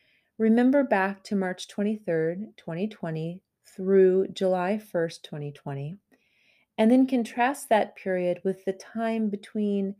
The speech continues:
July second through December seventeenth, twenty twenty.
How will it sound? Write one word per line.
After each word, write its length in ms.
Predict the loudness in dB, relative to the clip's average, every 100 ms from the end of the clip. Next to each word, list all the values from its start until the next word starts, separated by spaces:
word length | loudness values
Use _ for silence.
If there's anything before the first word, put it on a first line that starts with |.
| _ _ -10
July 380 | -2 2 2 0
second 680 | -4 -4 -4 -4 -14 -14 -20 _ _
through 180 | -4 -4
December 500 | -4 -6 -2 -2 -2
seventeenth, 840 | -4 -6 -6 -8 -10 -10 -10 -12
twenty 320 | -16 -10 -8 -8
twenty. 420 | -10 -8 -10